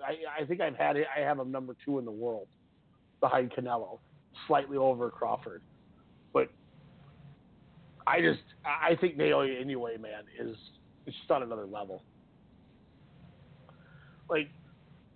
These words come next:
I've never seen a bantamweight in a long time who can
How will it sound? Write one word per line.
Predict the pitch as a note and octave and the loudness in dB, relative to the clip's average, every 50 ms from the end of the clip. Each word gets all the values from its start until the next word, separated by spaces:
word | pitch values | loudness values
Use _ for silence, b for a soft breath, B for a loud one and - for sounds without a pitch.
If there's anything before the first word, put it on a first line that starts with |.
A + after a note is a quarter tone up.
| - - - | -10 -2 0
I've | D3+ E3+ G3 F#3 | 2 2 2 2
never | F3 G3+ G3+ G3 F3 - - | 2 2 2 2 0 0 0
seen | - F3 D#3+ | 0 2 2
a | C#3+ | 2
bantamweight | - - C3 B2 C3 C#3 C#3 - D3+ C3 A#2+ A2+ A2 A2 G2+ - - - - - - _ _ - - - - - - - - - | 0 0 -2 -2 -2 -2 0 -2 -2 -2 -2 -6 -6 -8 -10 -14 -20 -20 -20 -20 -20 _ _ -20 -20 -20 -20 -20 -20 -20 -14 -8
in | C3+ C3 | -4 -2
a | B2 A#2 | 0 0
long | A#2 B2 B2+ B2+ C3+ D3 C#3 A#2 | 2 2 4 4 4 4 2 0
time | - - C3+ C3+ C3 B2 A2 - | 0 0 2 2 2 0 -2 0
who | - D3+ | 0 0
can | C#3 - C#3+ A#2 | 0 0 -4 -6